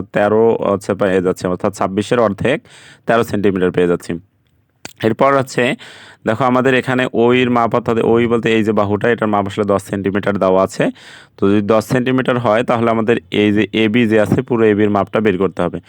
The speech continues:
তো আসলে এই অঙ্কটা সমাধান করার ক্ষেত্রে আমাদের এক্সট্রা একটু অঙ্কন করতে হবে, যেটা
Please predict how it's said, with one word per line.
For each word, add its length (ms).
তো 80
আসলে 260
এই 80
অঙ্কটা 280
সমাধান 400
করার 200
ক্ষেত্রে 240
আমাদের 240
এক্সট্রা 300
একটু 200
অঙ্কন 340
করতে 260
হবে, 180
যেটা 300